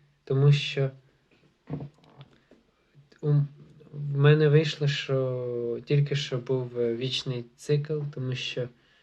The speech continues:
значення, е, змінної і не змінюється.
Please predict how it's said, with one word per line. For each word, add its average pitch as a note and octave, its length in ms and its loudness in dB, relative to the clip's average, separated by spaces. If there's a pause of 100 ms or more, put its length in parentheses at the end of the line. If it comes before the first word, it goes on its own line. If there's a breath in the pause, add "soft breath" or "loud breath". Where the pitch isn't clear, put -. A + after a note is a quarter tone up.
(1300 soft breath)
значення, C3+ 960 2 (1500 soft breath)
е, A2+ 400 -6 (1300)
змінної C#3+ 640 6
і D#3 100 0
не D3 160 4
змінюється. C3 600 -2